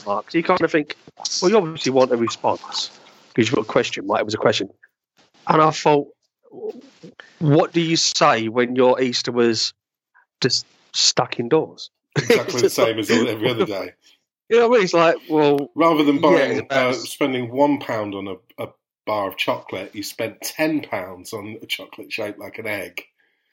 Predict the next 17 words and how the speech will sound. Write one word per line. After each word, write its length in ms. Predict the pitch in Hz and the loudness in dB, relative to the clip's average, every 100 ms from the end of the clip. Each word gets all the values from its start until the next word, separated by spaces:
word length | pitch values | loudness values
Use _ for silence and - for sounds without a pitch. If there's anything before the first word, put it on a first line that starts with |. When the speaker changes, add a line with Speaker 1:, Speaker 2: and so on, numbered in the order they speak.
| _ _ - | _ _ -2
Speaker 1:
Exactly. 640 | 160 170 202 - 104 139 | 2 4 2 0 -6 -6
Speaker 2:
Uh, 200 | - 139 | -8 -10
uh, 20 | 135 | -2
Speaker 1:
I 40 | |
mean, 80 | 143 | 0
Speaker 2:
so 80 | 160 | 2
Speaker 1:
I 40 | |
went 180 | 165 180 | 2 2
round 140 | 151 131 | 2 0
with 80 | - 127 | 0 -2
mates 240 | 123 - | -2 0
on 140 | 117 104 | -2 -2
Friday, 600 | - 107 107 104 98 92 | 0 2 4 2 -2 -6
a 60 | 90 | -8
few 260 | - 107 | -2 0
of 80 | 98 | 2
us. 260 | 98 - | 2 0